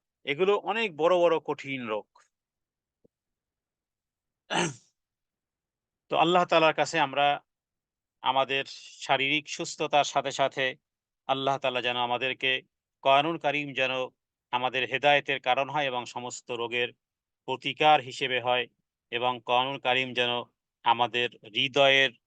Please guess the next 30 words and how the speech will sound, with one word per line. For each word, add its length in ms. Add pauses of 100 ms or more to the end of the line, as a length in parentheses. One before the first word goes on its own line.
(140)
আহ, 200
বসন্ত 560
হয়, 280 (600)
হ্যাঁ, 200
আমাদের 320
অন্তরসমূহ 800
যেন 360
শান্তি 500
পায়। 240 (460)
যতটুকু 340
আমরা 220
সময় 320
ব্যয় 220
করলাম, 340 (460)
আল্লাহ 240
তাআলার 260
কাছে 220
প্রার্থনা 440
করি 240
তিনি 200
যেন 140
আমাদের 280
এই 140 (220)
সময়ের 400
মধ্যে 320 (240)
বারাকা 480
দান 240
করেন। 300 (800)
আহ, 240
আজকের 420